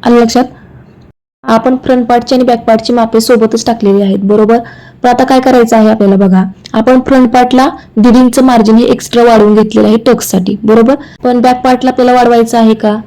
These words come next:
नाही. तर ते एक्स्ट्रा जे मार्जिन आहे दीड इंच ते आपल्याला कट करून घ्यायचं आहे. ते कसं कट करायचं तुम्हाला पुढे दाखवते.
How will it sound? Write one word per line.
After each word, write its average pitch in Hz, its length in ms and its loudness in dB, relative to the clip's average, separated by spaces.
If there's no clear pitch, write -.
नाही. 202 340 0
तर 233 120 4
ते 269 120 4
एक्स्ट्रा 247 320 -2
जे 262 120 2
मार्जिन 247 360 2
आहे 226 120 2
दीड 226 180 4
इंच 214 200 2
ते 220 140 -2
आपल्याला 240 280 -2
कट - 180 -2
करून 214 260 0
घ्यायचं 202 340 0
आहे. 180 200 2
ते 247 120 2
कसं 269 240 -2
कट 269 180 -2
करायचं 233 360 0
तुम्हाला 226 300 0
पुढे 240 160 4
दाखवते. 214 520 0